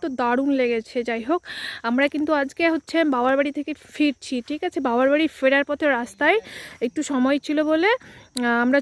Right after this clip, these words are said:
চলে আসলাম বাগানে। হ্যাঁ, তো দেখো তোমরা এই যে, এই যে কাজু বাগানটা, আমি একটুখানি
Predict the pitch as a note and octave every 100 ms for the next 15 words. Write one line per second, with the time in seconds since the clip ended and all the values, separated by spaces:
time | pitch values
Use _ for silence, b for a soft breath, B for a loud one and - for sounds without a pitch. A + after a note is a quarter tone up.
0 | D4 C4+ B3 A#3+ - A#3+ A#3 A3 G#3+ G#3+
1 | A3 F4 G#4 D#4 B B - A#3+ A#3+ -
2 | F4 D4+ C#4+ D#4 D4 B3+ - C#4+ C#4+ C#4
3 | A3+ A3+ A3+ G#3+ A3 A3+ - _ _ A#3+
4 | A#3 b b - D4 D4+ - E4 F#4